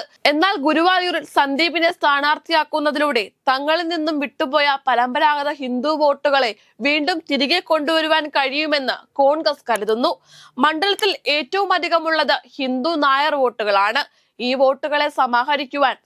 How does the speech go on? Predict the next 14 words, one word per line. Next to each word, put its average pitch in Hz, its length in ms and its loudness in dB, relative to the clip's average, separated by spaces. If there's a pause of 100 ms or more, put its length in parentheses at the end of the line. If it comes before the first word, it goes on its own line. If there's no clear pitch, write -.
(120)
സന്ദീപിന് 247 560 -2
കഴിയും. 202 320 0 (420)
തങ്ങളുടെ 349 540 2
കയ്യിൽ 349 320 0
നിന്ന് 349 260 -2
നഷ്ടമായ 320 500 0 (140)
സീറ്റ് 277 340 -2 (220)
കോൺഗ്രസ് 285 480 2
തിരിച്ചുപിടിക്കാൻ 277 680 -2 (100)
ശ്രമിക്കുമ്പോൾ 254 520 0 (380)
മുസ്ലിം 302 440 0
ലീഗ് 339 240 2 (160)
അത് 262 140 0 (180)
എതിർക്കുന്നതിന് 269 640 0